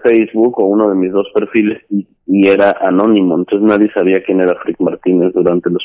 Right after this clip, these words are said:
primeros tres o cuatro años y eso es algo también que estuvo muy curioso porque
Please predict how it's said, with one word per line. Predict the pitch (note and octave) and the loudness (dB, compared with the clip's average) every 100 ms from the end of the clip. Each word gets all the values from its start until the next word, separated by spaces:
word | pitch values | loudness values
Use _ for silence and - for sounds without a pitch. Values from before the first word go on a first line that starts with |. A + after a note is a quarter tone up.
| - | -4
primeros | F2 F2+ F2+ - - _ _ _ _ _ _ _ | -2 0 -2 -4 -10 _ _ _ _ _ _ _
tres | - F#2+ - | 0 0 0
o | F2+ | 0
cuatro | G2 F#2 F#2+ F#2 | 2 2 2 2
años | F#2+ F2 - | 2 0 -2
y | F#2 | -6
eso | - - | -6 -4
es | F#2 | 0
algo | F2+ | 0
también | F2 F2+ F2+ F2+ | -2 -2 -2 -4
que | |
estuvo | - G2+ G2 | -2 2 2
muy | G2+ G2+ | 4 2
curioso | G2 G#2+ G2+ F#2+ G#2 | 4 4 4 2 0
porque | - F#2 F2 D#2 | -2 -6 -6 -6